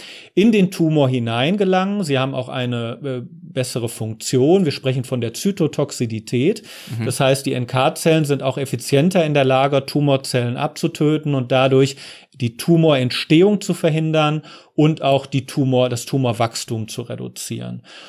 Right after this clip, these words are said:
Speaker 1: Und davon profitieren, wenn man jetzt wieder auf größere Populationsstudien schaut, anscheinend Menschen dadurch, dass sie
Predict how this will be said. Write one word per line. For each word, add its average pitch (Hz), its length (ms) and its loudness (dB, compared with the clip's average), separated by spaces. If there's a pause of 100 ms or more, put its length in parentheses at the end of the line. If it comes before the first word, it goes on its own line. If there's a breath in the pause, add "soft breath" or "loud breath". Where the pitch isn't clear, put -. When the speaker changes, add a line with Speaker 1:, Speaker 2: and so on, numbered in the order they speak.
(200 loud breath)
Speaker 1:
Und 123 220 0
davon 175 420 2
profitieren, 175 960 2
wenn 143 140 0
man 135 140 0
jetzt 131 200 -2
wieder 127 220 0
auf 120 280 -6
größere 147 520 2
Populationsstudien 160 1300 0
schaut, 147 500 2 (380 loud breath)
anscheinend 143 600 2
Menschen 160 760 2
dadurch, 160 800 4
dass 143 240 0
sie 131 300 2